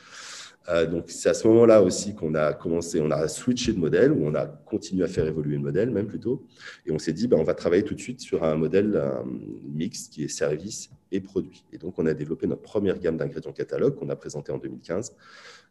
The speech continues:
euh, qui était sur, euh, sept ingrédients qu'on a sortis d'un coup et qui était basé sur une philosophie. Donc, on a refait un tour de, deuxième tour de table, hein, je, je, je passe la partie financière, pour financer tout ça et pour aussi avoir de la visibilité à long terme, à moyen terme.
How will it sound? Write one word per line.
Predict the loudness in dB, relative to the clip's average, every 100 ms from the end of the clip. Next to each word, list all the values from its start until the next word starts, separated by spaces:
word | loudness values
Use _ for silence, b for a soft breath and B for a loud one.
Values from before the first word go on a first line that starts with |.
| -8
euh, | -4 -2 -2 -6
qui | -10 -12 -10 -8 -10
était | -8 -8
sur, | -8 -8 -6
euh, | -6
sept | -8 -6 -4 -4
ingrédients | -6 -8 -10
qu'on | -10 -12
a |
sortis | -12 -16 -14
d'un | -10 -10
coup | -6 -2 0 0
et | -2
qui | -2
était | -4 -2
basé | -2 -2 -4
sur | -4 -4
une | -4
philosophie. | -6 -6 -6 -6 -6
Donc, | -6 -4
on | -4
a |
refait | -2 -2
un | -2
tour | -2
de, | -2 -4
deuxième | 0 4 6 6
tour | 6 2
de |
table, | 2 2 0
hein, | -2
je, | -4 -6 -6
je, | -8 -10
je | -8
passe | -6 -4
la | -4
partie | -6 -10
financière, | -10 -8 2 2 2 B B B -18
pour | -12
financer | -2 0 0 -2
tout | -4
ça | 4 4
et |
pour | 6 4 4
aussi | 4 2
avoir | 2 2
de | 0
la |
visibilité | -2 -6 -4 -4 -2 0
à |
long | 0 0
terme, | 2 2
à | 0
moyen | 0 -2
terme. | -2 -4